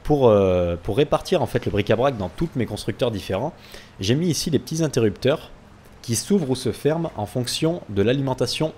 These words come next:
ou non, euh, bah, d'eux-mêmes en fait. Et comment j'ai fait ça ? J'ai tout simplement utilisé ici un commutateur électrique. Le commutateur électrique, en fonction de s'il est alimenté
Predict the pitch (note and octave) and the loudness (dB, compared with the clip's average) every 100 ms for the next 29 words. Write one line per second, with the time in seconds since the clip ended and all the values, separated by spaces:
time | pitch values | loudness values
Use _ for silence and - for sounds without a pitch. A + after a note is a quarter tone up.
0 | - C#3+ B2 B2 F3 - - - - - | -4 0 2 2 0 -6 -20 -20 -20 -6
1 | F#2 E2 E2 D#2+ D#2+ D#2+ E2+ E2+ D#2+ E2 | -4 -2 -2 -2 -2 -4 -2 -2 -4 0
2 | A2+ A#2+ E2+ D#2 - - - - - - | 0 2 -2 -6 -10 -14 -16 -20 -20 -20
3 | - - D3 E3 C#3 C3 A#2 D#3 - - | -14 -2 0 2 0 -2 -2 0 -2 -4
4 | F2 - - E3+ D3+ D#3 C#3 A2 G#2 B2 | -8 -6 -4 -4 -2 -2 -2 -4 -2 -2
5 | - - - G2+ - D3 - - - - | -2 -10 -10 -8 -6 -8 -10 -20 -20 -20
6 | - - G2 E3+ F#3+ F3+ - D#3+ C3+ - | -18 -8 0 2 4 4 4 4 2 -2
7 | F2 - - - - - A#2 C#3 E3+ E3+ | -8 -10 -16 -20 -20 0 2 4 2 2
8 | D#3+ E3 D3+ C#3 - E3 - - - - | 4 6 6 4 2 0 0 -8 -10 -6
9 | A#2+ E3 - F3 A#2+ G2+ - - - D#3+ | -4 -4 -2 2 4 2 0 -8 -4 0
10 | D3+ B2+ B2 B2 A#2 B2 | 2 4 2 0 0 -2